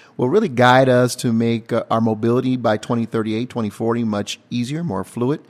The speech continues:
Um, our commitment to equity and, uh, affordable housing and being a city where people can live, work, and play comfortably, uh, being important, but also how we've carried over our infrastructure, like commitment to parks and the fact that we want all residents within ten minutes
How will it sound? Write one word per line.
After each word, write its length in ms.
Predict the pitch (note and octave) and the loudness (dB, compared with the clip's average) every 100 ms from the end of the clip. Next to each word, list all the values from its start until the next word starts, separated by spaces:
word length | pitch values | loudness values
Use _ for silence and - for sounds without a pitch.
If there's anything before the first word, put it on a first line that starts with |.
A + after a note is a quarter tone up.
| _ - _ | _ -20 _
Um, 420 | G2+ G2+ G2+ G2+ G2+ | -6 -4 -2 -2 -2
our 120 | G#2 | -2
commitment 500 | A#2 G2+ B2+ B2+ B2 | -2 -2 -2 -2 -6
to 160 | G#2+ - | -8 -6
equity 540 | - - C3 C3+ B2+ | -8 -6 -6 -6 -6
and, 460 | G2 F#2+ F#2+ G2 F#2+ | -6 -6 -6 -6 -6
uh, 140 | F#2 | -6
affordable 480 | - F#2+ - F#2+ F2+ | -8 -8 -6 -6 -6
housing 500 | A#2+ B2 B2+ B2+ A#2+ | -4 -2 0 0 -2
and 100 | G2+ | -2
being 200 | G#2 G2 | -4 -4
a 40 | |
city 300 | F#2 - A#2 | -6 -6 -4
where 240 | A#2 G2+ F#2+ | -2 -4 -6
people 380 | - A#2+ A2+ G#2 | -6 -6 -4 -6
can 340 | A2 G2 F#2+ | -6 -6 -6
live, 440 | F#2+ G#2+ A#2+ C#3+ D3 - | -2 0 0 -4 -16 -12
work, 300 | F#2+ G#2+ F#2 | -2 -2 -2
and 100 | F2 | -4
play 220 | A2+ A#2+ | -2 -4
comfortably, 580 | - A2+ A#2 C#3 D3 D#3+ _ - - - | -2 -4 -2 -6 -6 -8 _ -20 -20 -4
uh, 140 | G2+ | -4
being 220 | G2+ A#2+ | 0 0
important, 440 | A#2+ - B2+ D3 D3 - - _ | 0 0 -4 -4 -8 -14 -20 _
but 100 | C3 | -2
also 300 | F3+ A#3 F3+ | 0 2 0
how 160 | D#3+ | 2
we've 220 | D3 B2 - | 2 0 -4
carried 400 | - D3+ C#3+ B2 | -4 0 2 2
over 340 | B2+ G#2+ G2+ | 2 0 0
our 180 | F#2+ G2 | 0 0
infrastructure, 640 | A2 A2 - G#2 G2 G2+ | -2 -6 -4 -4 -4 -6
like 240 | F#2 F#2 - | -6 -6 -8
commitment 420 | G2+ G#2+ - - | -6 -6 -6 -10
to 60 | |
parks 460 | - - G#2 F2+ - | -14 -6 -6 -4 -8
and 100 | F2 | -12
the 60 | E2+ | -8
fact 300 | G2 G2+ G2 | -4 -4 -6
that 60 | |
we 120 | F#2 | -10
want 180 | F#2+ F#2 | -8 -8
all 140 | F#2 F#2+ | -6 -6
residents 400 | F#2+ G2 G2 - | -6 -6 -8 -10
within 240 | F#2 G2 | -10 -10
ten 240 | - A#2 | -8 -6
minutes 340 | G#2+ G#2+ F#2 | -4 -4 -6